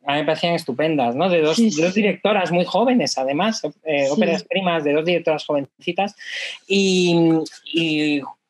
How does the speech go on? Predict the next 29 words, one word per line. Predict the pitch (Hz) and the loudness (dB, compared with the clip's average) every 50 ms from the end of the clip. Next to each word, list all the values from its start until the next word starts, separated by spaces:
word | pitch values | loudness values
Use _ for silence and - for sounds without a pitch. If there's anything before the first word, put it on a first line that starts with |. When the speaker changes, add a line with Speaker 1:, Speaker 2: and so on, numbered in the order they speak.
| _ _ _ _ _ _ | _ _ _ _ _ _
Speaker 1:
pues, | - 156 143 143 139 - - | -2 -2 0 -2 -2 -2 -2
eh, | 143 139 135 135 135 131 131 127 127 127 123 127 127 | 0 0 2 2 2 2 2 2 2 2 2 2 2
eran | 131 147 147 147 | 0 0 0 -2
dos | 160 156 | -2 -2
películas, | - 165 160 160 170 175 175 151 | -4 -4 -4 -2 -2 -2 0 0
yo | 160 156 | 0 0
creo, | 160 170 | 0 0
con | 170 | 0
una | 175 175 | 0 0
sensibilidad | 170 185 180 - 175 156 147 156 151 | 0 -2 -2 -2 -2 0 0 0 0
muy | 156 156 | 0 -2
especial, | 147 139 - - 143 - - 156 175 180 165 160 147 | -4 -4 -6 -8 -8 -4 -2 -2 0 0 0 -2 0
¿no? | 156 185 226 262 247 | 0 0 0 0 0
Y | 208 165 139 123 | 0 -2 -4 -4
que | - 139 131 120 - _ _ _ _ - _ | -4 -4 -4 -4 -8 _ _ _ _ -18 _
planteaban | - 147 139 127 120 131 131 139 156 160 | -6 -4 -4 -2 -2 -2 0 0 -2 0
temas | 156 170 170 170 170 | -2 -2 -2 -2 -4
perfectamente | - 165 127 - - 139 - - 135 127 131 135 135 123 - 131 123 120 117 _ - | -6 -8 -8 -8 -10 -12 -10 -8 -8 -6 -4 -6 -6 -2 -2 0 0 -2 -4 _ -6
comprensibles | - - 139 - 127 131 127 123 - - 131 127 131 131 127 123 123 - _ _ _ _ - | -4 -4 -2 -2 -2 -2 -4 -4 -6 -6 -4 -2 0 0 -2 -2 -4 -8 _ _ _ _ -6
Speaker 2:
Domésticos, | 233 220 202 226 220 233 240 254 233 - - 269 233 262 277 277 | -4 0 2 4 4 4 4 2 2 0 0 0 2 2 4 4
Speaker 1:
para | 277 285 | 4 4
todo | - 202 | 4 4
el | 214 | 4
mundo, | - | 2
¿no? | - - 262 240 233 | 2 2 2 2 4
Speaker 2:
cotidianos, | 202 226 240 240 254 262 254 254 269 277 277 269 277 262 - - | 4 4 4 4 4 4 4 4 4 4 4 2 0 -2 -2 -2
intimistas. | 247 240 226 220 233 214 220 240 262 269 262 - - 269 277 277 277 277 247 226 226 233 240 | 2 2 4 4 4 4 6 6 4 4 2 0 -2 0 0 2 0 0 -2 -4 -6 -4 -2
Speaker 1:
Claro. | 208 226 226 - 175 160 139 | 0 2 2 2 2 2 0
Speaker 2:
Mm, | - | -2